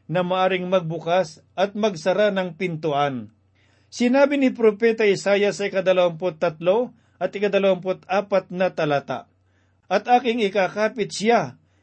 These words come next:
na parang tulos sa isang matibay na dako, at siya'y magiging trono ng karangalan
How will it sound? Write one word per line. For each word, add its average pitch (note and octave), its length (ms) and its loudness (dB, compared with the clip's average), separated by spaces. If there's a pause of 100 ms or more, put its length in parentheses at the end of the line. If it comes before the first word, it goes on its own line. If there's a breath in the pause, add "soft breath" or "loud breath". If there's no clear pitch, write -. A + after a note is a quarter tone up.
(100)
na G3 220 2
parang G3+ 420 2 (160)
tulos G#3+ 400 -2
sa G#3 160 0
isang F#3+ 460 -2
matibay G3+ 560 0
na G3 100 2
dako, E3 560 0 (220)
at F3+ 180 -2
siya'y G3+ 240 4
magiging F3+ 800 0
trono F#3 640 0
ng G3 320 0
karangalan F3+ 1040 2